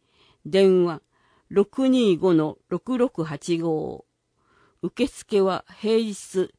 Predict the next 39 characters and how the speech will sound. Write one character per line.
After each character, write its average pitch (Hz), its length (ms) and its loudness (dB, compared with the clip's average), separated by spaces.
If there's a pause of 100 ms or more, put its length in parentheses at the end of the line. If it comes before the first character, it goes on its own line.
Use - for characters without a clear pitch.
八 202 320 -8
時 196 160 -2
四 240 220 0
十 170 260 0
五 170 140 -2
分 156 320 0
か 151 160 -8
ら 156 260 -6
十 214 320 -4
七 240 320 -2
時 143 220 -6
十 165 240 0
五 147 160 -8
分。 - 280 -12 (1500)
申 214 160 2
し - 140 -8
込 233 100 -4
み 208 180 2
は 196 180 -2
同 202 320 2
時 196 140 0
に 196 160 2
二 226 300 -6
人 226 180 -2
ま 151 120 -4
で。 135 200 -16 (760)
ま 196 160 -6
た 233 200 -2
は、 160 220 -4 (200)
茨 196 520 -4
城 160 180 -8 (180)
健 233 240 -2
診 226 340 -4
予 180 140 0
約 214 240 -4
シ 180 200 -8
ス - 140 -14
テ 151 120 -8
ム。 147 200 -8